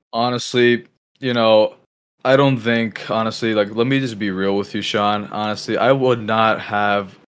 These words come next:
anyone else I would pick to have the voice for Ink Demon but you.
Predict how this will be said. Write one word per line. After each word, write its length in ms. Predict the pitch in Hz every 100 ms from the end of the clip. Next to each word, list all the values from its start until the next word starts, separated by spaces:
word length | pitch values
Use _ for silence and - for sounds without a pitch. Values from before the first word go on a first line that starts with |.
| _
anyone 420 | 123 135 147 147 127
else 260 | 123 110 107
I 60 |
would 220 | 110 101
pick 300 | - 101 95 -
to 100 | 98
have 260 | 98 90
the 80 | 92
voice 540 | 87 95 95 92 -
for 240 | - - 95
Ink 200 | 101 95
Demon 400 | 104 98 98 92
but 140 | 92
you. 260 | 87 85 82